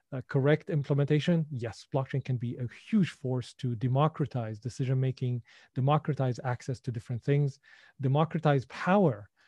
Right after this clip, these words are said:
uh, and democratize kind of, uh, wealth and, and equality between people, which I think is, is very, very helpful. Um, imagine people, you know, uh,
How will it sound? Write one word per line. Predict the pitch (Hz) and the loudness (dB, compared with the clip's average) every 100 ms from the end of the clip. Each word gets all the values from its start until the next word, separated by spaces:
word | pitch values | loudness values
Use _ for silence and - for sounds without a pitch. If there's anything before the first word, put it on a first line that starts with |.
| _ _ | _ _
uh, | 139 123 120 117 120 | -6 -4 -4 -6 -6
and | 143 131 | -4 0
democratize | 135 139 - 135 135 127 117 | 2 0 -2 -2 -2 -2 -4
kind | 131 127 | -4 -4
of, | 107 117 | -4 -6
uh, | 127 113 | -8 -6
wealth | 110 143 139 - - - | 2 4 4 0 -12 -4
and, | 127 120 | -4 -4
and | 131 120 117 | -6 -6 -6
equality | 131 - 139 135 131 113 110 | -10 -6 -2 0 0 -2 -8
between | 110 120 123 | -10 -8 -8
people, | 113 120 110 117 | -6 -8 -10 -12
which | 131 - | -12 -8
I | 131 | -8
think | 123 147 139 147 | -6 -2 -2 -2
is, | 123 113 | -6 -6
is | 139 113 | -10 -6
very, | 110 156 143 | 0 4 4
very | 120 107 92 | 0 -8 -8
helpful. | 117 - 123 120 _ _ - _ _ - | -10 -10 -14 -14 _ _ -20 _ _ -8
Um, | 120 113 113 117 131 127 _ _ | -6 -6 -8 -10 -12 -14 _ _
imagine | 160 147 151 156 160 | 4 6 6 4 2
people, | 165 156 160 156 | 2 4 4 4
you | 151 | 2
know, | 151 151 151 151 | 0 0 0 -2
uh, | 143 143 143 | -4 -4 -6